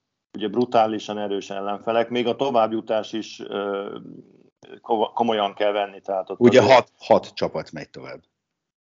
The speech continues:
Speaker 1: Nyilván a Baník Most, ö, kilóg lefelé, de onnantól kezdve azért, ö, mindenkivel meg kell, ö, küzdeni. Na most itt ugye a Fradinak azért, ö,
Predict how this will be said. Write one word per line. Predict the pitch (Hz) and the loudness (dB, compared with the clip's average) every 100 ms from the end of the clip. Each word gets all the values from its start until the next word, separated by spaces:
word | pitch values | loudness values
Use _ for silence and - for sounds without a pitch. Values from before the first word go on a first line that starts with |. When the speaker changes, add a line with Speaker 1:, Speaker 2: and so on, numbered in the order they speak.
| _ | _
Speaker 1:
Nyilván | 104 110 110 107 | -4 0 2 2
a | 104 | 4
Baník | 113 113 101 | 4 2 -6
Most, | 104 104 - - | -4 -6 -8 -8
ö, | 104 104 98 98 95 92 - 104 98 | -4 -4 -6 -8 -10 -12 -12 -12 -10
kilóg | - 113 110 104 | -2 4 6 6
lefelé, | 110 - 117 120 131 131 _ _ _ _ | 4 4 2 4 2 -2 _ _ _ _
de | - 107 | -6 -2
onnantól | 120 113 104 107 | 0 -2 -2 -4
kezdve | - 113 107 113 110 | 0 -2 0 -2 -2
azért, | 107 110 104 | -2 -2 -4
ö, | 107 107 107 107 - _ _ _ _ _ _ _ _ _ _ - | -4 -6 -8 -10 -16 _ _ _ _ _ _ _ _ _ _ -16
mindenkivel | 107 101 85 98 98 | -12 -12 -6 -6 -6
meg | 98 92 | -8 -4
kell, | 98 95 95 - | -2 -2 -2 -6
ö, | 98 92 92 - _ _ _ _ _ _ | -4 -4 -6 -10 _ _ _ _ _ _
küzdeni. | - 107 113 113 123 135 | 0 2 4 4 4 2
Na | 117 | 2
most | 113 117 - _ | 2 0 -4 _
itt | 143 143 | -4 -2
ugye | 165 175 | 0 2
a | 175 | 2
Fradinak | - 131 135 127 131 | 2 -2 -2 -4 -4
azért, | 131 127 117 104 _ _ _ _ _ - | -2 0 -2 -4 _ _ _ _ _ -10
ö, | 104 104 104 104 104 104 | -4 -2 -2 -6 -8 -10